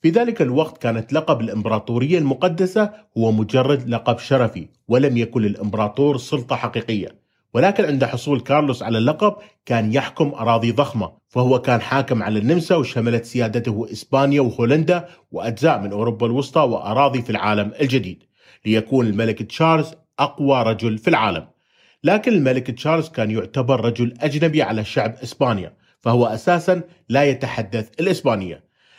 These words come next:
الملك علم بهذا الأمر، فبدأ في تعلم الإسبانية القشتالية، وقضى معظم حياته داخل حدود إسبانيا. رغم هذا استمر العداء ضده داخل إسبانيا، واندلعت ثورات مختلفة.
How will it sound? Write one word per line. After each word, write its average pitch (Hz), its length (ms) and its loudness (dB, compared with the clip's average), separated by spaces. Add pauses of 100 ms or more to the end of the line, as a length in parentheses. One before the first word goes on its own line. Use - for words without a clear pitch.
الملك 220 360 2
علم 147 280 2
بهذا 120 320 2
الأمر، 120 460 -2
فبدأ 117 400 0
في - 120 -8
تعلم 120 400 2
الإسبانية 131 580 -2
القشتالية، 120 720 -2 (240)
وقضى 113 480 0
معظم 151 280 2
حياته 170 460 0 (100)
داخل 127 340 0
حدود 104 360 -2 (100)
إسبانيا. 104 480 -2 (480)
رغم 175 240 2
هذا 175 380 2
استمر 127 480 -2
العداء 113 480 -2
ضده 151 420 2
داخل 113 440 -2
إسبانيا، 160 600 0 (220)
واندلعت 117 600 -2
ثورات 104 460 -2
مختلفة. 120 540 0